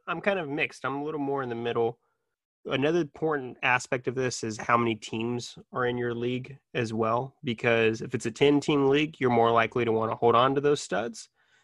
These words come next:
If it's, you know, twelve, fourteen, then it's a little easier to try to grab that depth because there's not, there's a l-, big lack of it in those types of leagues. And in this specific example, I'm probably keeping Lamar, Ertz, and Anthony Miller, but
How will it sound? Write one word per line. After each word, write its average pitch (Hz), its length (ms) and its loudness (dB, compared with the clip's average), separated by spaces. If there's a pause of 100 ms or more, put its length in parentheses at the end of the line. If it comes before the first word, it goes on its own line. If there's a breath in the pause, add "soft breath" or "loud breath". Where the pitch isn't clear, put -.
(160)
If 123 160 -2
it's, - 280 -2
you 123 120 2
know, 110 160 4
twelve, 113 460 0
fourteen, 143 580 -2
then 120 260 0
it's 120 160 -10
a 123 60 -6
little 117 200 -2
easier 117 440 -4
to 117 80 -14
try 117 180 -6
to 113 240 -10
grab 113 280 -8
that 120 200 -8
depth - 320 -10
because 110 640 -8
there's 120 160 -4
not, 113 260 -4
there's 120 220 -2
a 113 40 -4
l-, 113 300 -12 (140)
big 120 160 0
lack 110 340 -2
of 113 140 -2
it 156 220 -4
in 113 140 -6
those 107 200 -8
types - 260 -14
of 131 140 -14
leagues. 123 420 -8 (640 soft breath)
And 120 360 -2 (120)
in 131 160 2
this 143 200 0
specific 143 400 0
example, 117 600 0 (120)
I'm 123 140 2
probably 123 340 2
keeping 135 420 -6
Lamar, 131 380 -2
Ertz, 143 340 -2
and 131 80 -6
Anthony 127 260 -4
Miller, 156 440 -2
but 123 140 -2